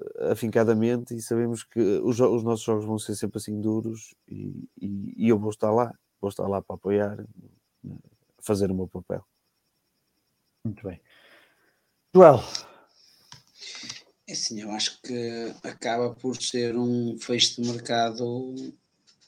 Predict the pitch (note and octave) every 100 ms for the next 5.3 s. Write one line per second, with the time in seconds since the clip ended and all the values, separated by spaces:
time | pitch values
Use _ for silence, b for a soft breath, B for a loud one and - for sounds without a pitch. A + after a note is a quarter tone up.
0 | - F#2+ G2 F#2 - F2+ F2+ - F#2+ F#2
1 | F2+ G2 A2 A2 D#3 G#2 F#2+ - A2 G2+
2 | - G#2 A2 - A2+ A2+ A2+ A2+ G#2 A2
3 | G#2+ A2 A2 G2+ G#2 G#2 G#2 G#2 _ _
4 | _ _ _ _ _ A2 G#2 - B2+ A#2+
5 | B2 C#3+